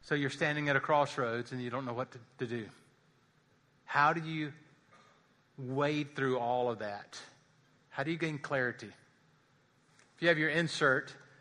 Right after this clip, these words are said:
on the back of your insert, there's seven questions I want you to consider. This is, uh, these questions would be good for your small group this week. Maybe it's good for you. Maybe you wanna have lunch with a few friends and say, "Hey, let's go over these questions.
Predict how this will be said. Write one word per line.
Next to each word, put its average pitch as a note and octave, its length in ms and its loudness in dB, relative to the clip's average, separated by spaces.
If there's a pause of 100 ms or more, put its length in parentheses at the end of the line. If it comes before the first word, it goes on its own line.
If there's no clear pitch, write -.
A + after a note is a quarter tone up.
on D#3 80 -4
the D3 80 0
back F3+ 200 8
of E3 80 -4
your D#3 120 4
insert, D#3 600 0
there's C#3+ 220 2
seven E3+ 320 2
questions C#3+ 560 0
I C3+ 100 4
want C3+ 200 -2
you C#3+ 60 -2
to C3+ 60 -2
consider. C3+ 520 -2 (560)
This F#3+ 180 6
is, F#3 140 0
uh, E3 200 4
these G3 200 6
questions E3+ 400 6
would D3 180 0
be F3 140 6
good E3 320 4
for E3+ 120 2
your D3+ 160 4
small E3 360 6
group E3+ 240 0
this E3 180 -4
week. F#3+ 300 0 (1200)
Maybe E3+ 380 6
it's C3 200 -2
good E3+ 240 6
for E3 80 -4
you. D#3+ 480 0 (100)
Maybe D#3 220 2
you G3+ 60 -2
wanna C#3+ 200 0
have D3 240 4
lunch D#3+ 280 2
with D3 100 -2
a C#3 40 -2
few D#3+ 180 -2
friends E3+ 500 0
and D#3 100 -6
say, E3+ 160 4
"Hey, G3 180 6
let's F#3+ 180 4
go G3 160 6
over F#3 140 4
these F3 200 2
questions. - 640 -2